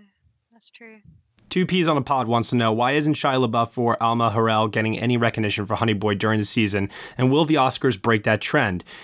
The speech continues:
Speaker 2: It's like, if you don't kiss their ass, they act like you don't exist." Thoughts?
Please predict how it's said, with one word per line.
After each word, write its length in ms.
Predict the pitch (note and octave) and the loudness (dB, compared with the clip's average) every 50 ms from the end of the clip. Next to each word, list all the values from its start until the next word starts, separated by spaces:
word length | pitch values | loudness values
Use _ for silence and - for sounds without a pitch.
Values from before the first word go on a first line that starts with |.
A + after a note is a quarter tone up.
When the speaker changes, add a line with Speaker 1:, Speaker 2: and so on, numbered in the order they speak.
| - - | -8 -2
Speaker 2:
It's 160 | D3 C#3+ - | -2 0 2
like, 200 | F3+ D#3+ D3+ - - | 2 0 0 0 -2
if 160 | D#3+ C3 C#3 | -4 -2 0
you 80 | D#3+ D3+ | 0 2
don't 160 | F3 F3 - | 2 0 0
kiss 160 | - F#3 E3+ | 0 -4 -2
their 180 | - E3+ D#3+ E3 | 0 0 0 2
ass, 220 | E3+ D#3+ C#3+ - | 2 0 0 0
they 120 | - C3+ B2 | 0 0 0
act 200 | B2+ B2+ - C#3+ | 0 0 0 2
like 180 | C3+ B2+ A2+ | 0 0 2
you 80 | C3 B2 | 2 0
don't 160 | B2+ B2+ B2 | 2 2 0
exist." 520 | B2 A2+ A2 C3+ C#3 G#2+ - - - - - - _ _ _ _ _ | 0 0 0 0 -2 -2 -4 -6 -8 -8 -12 -18 _ _ _ _ _
Thoughts? 460 | - A2+ A2+ B2 - - - - - | 0 0 0 0 0 -4 -6 -8 -8